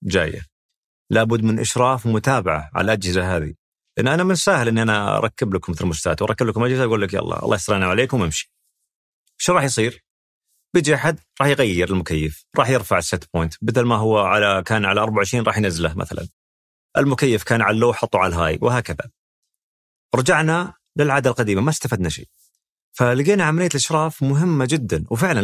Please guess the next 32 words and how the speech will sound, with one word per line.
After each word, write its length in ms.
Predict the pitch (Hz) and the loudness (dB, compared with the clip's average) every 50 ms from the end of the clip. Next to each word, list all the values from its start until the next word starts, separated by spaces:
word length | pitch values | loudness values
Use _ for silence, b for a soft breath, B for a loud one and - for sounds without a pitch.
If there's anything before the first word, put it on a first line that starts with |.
| 113 | 0
لقينا 220 | 131 165 185 156 120 | 2 2 0 0 0
في 100 | 120 147 | 0 0
بعض 180 | 156 156 156 | 2 2 2
المشاريع 440 | 147 135 113 110 104 95 98 98 - - _ _ _ _ _ _ _ _ _ _ | 2 0 0 0 0 0 0 -2 -2 -6 _ _ _ _ _ _ _ _ _ _
في 80 | - 151 | 0 0
البدايات، 560 | 160 160 151 151 123 98 87 90 113 - - - _ _ _ _ _ _ _ _ _ _ _ _ _ _ _ - | 2 2 4 2 4 2 2 0 0 -4 -8 -16 _ _ _ _ _ _ _ _ _ _ _ _ _ _ _ -4
آه، 340 | 98 92 87 - - - - _ _ _ - - | -2 -2 -2 -2 -4 -6 -8 _ _ _ -12 -8
اعتقد 340 | - - 190 - 185 160 | -2 -2 0 0 2 0
إنه 200 | 165 160 156 156 | 2 0 0 0
خلاص، 280 | 156 - 185 160 131 - | -2 -2 -2 -2 -2 0
من 60 | 165 | -2
نحط 260 | 151 - 180 170 - | -2 -2 -2 -4 -2
لنا 140 | 156 147 147 | -2 0 0
ال-، 180 | 147 143 139 135 | 0 0 0 0
ال-، 220 | 127 127 120 110 | 0 0 0 0
الأنظمة 540 | 110 123 139 143 127 135 131 131 135 135 123 | 0 0 2 2 2 0 0 0 0 0 0
هذه، 380 | 110 110 135 170 196 190 - - - - - | 0 0 0 -2 -4 -8 -12 -18 -14 -6 -2
الوفر 360 | - 135 160 175 160 - 165 | 0 2 2 2 2 2 0
راح 100 | 165 139 | 0 0
يستمر 300 | 147 - - 175 165 156 | 0 0 0 2 2 2
من 60 | 160 | 2
نفسه. 300 | 160 147 - - - 82 76 - _ _ _ _ _ _ _ _ _ _ _ _ _ _ _ _ _ _ - | 0 0 -2 -4 -10 -14 -16 -20 _ _ _ _ _ _ _ _ _ _ _ _ _ _ _ _ _ _ -4
لما 200 | - 85 85 90 | -2 0 0 0
طلعت 340 | - - 156 160 135 131 - | 0 0 0 0 0 -2 -4
الفاتورة 480 | 101 - - 92 - 101 92 82 80 82 | -4 -4 -2 -2 0 0 0 0 0 -2
الشهر 260 | 80 - - 95 90 | -2 -2 -2 -2 -2
الأول 300 | 90 85 78 76 78 87 | 0 0 0 0 0 -2
والثاني، 360 | 117 120 - - 80 71 69 | -2 -4 -4 -4 -4 -4 -4
لكنها 320 | 67 67 - 80 76 85 95 | -6 -6 -6 -4 -4 -4 -4
رجعت 420 | 98 98 95 131 120 113 - - | -4 -4 -4 -4 -4 -4 -4 -4
مرة 120 | 120 120 | -4 -4
ثانية. 480 | 113 127 139 131 120 120 120 120 - _ | -2 -4 -4 -4 -4 -6 -8 -8 -12 _